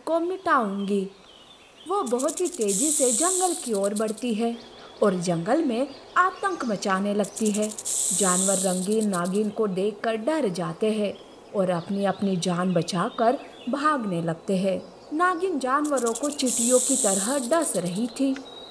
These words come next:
वो जानवरों को जकड़कर उनकी हड्डियों को पेड़ की टहनियों की तरह तोड़ रही थी और दूर फेंक रही थी। बेचारे जानवरों को भागने का भी मौका नहीं मिल रहा था।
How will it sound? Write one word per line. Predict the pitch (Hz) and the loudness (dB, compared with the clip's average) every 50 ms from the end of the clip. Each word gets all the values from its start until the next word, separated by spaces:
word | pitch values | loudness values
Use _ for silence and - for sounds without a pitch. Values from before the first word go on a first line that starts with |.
| - - - | -10 -8 -2
वो | 196 196 196 | 0 2 2
जानवरों | 185 170 185 180 185 190 190 185 185 196 202 262 302 | 2 0 0 0 0 0 0 0 2 4 4 4 4
को | 285 - 262 240 262 277 262 - - - - 214 | 2 2 2 2 2 2 2 0 -2 -2 -2 0
जकड़कर | 185 - 262 269 269 - 339 302 262 - 285 277 - | 2 2 2 0 0 -2 -2 -2 -2 -2 -2 -2 -2
उनकी | - 277 269 240 233 - 294 277 | -2 -2 -2 -2 -2 -2 -4 -2
हड्डियों | - 214 220 190 180 180 226 233 254 285 294 | -2 -2 -4 -4 -2 -2 -2 0 0 0 0
को | 277 - - 226 269 302 - - - - - - - | -2 -2 0 0 0 0 -2 -8 -14 -16 -10 -4 -2
पेड़ | 359 370 370 349 | 0 0 0 0
की | 302 - - 294 277 | -2 -2 -2 -2 -2
टहनियों | 285 - 220 190 208 208 214 240 269 294 285 | -2 -2 -4 -2 -2 -2 -2 0 2 2 0
की | - - - 247 | 0 -2 -6 -6
तरह | 226 - 202 202 240 269 269 240 226 226 254 254 - - - | -2 -2 0 2 2 0 0 0 -2 -2 -2 -4 -8 -8 -4
तोड़ | 370 370 349 294 214 | 0 0 2 2 0
रही | 185 175 175 180 175 226 262 | -2 -4 -4 -2 -2 -2 -2
थी | 247 - 269 269 269 269 - - - - - - 240 | 0 0 0 0 0 -2 -4 -8 -12 -14 -4 -2 0
और | 220 208 202 | 0 2 0
दूर | 185 185 240 294 311 285 240 | -2 -2 -2 0 0 0 0
फेंक | 202 - - 196 185 180 - - | -2 -2 -2 -2 -2 -2 -2 -2
रही | 185 180 185 202 | 0 0 0 0
थी। | 208 - - 233 233 226 226 - - - - - - - 196 | -2 -2 -2 -2 -2 -2 -4 -8 -14 -20 -20 -20 -10 -4 0
बेचारे | 196 196 196 196 220 202 190 190 196 | 0 2 2 0 0 0 0 0 0
जानवरों | 190 196 190 180 185 190 190 202 202 214 226 233 | 0 0 0 0 -2 -2 -2 -2 0 0 -2 -2
को | 233 277 254 240 269 269 - - - - | 0 0 0 0 0 -2 -6 -14 -10 -6
भागने | 233 269 294 320 320 269 277 247 220 | -2 0 2 2 2 2 0 -2 -2
का | 202 - 214 202 | -4 -2 -2 -2
भी | 196 202 233 294 | 0 0 0 0
मौका | 285 320 349 349 330 339 277 214 185 | 0 2 0 0 0 0 -2 -2 -2
नहीं | 180 180 160 214 247 | -2 -4 -4 -2 0
मिल | 254 262 247 | 2 2 2
रहा | 254 247 247 233 240 240 | 2 2 2 2 0 0
था। | 233 - 233 247 240 233 - - | -2 -2 -4 -4 -4 -4 -6 -12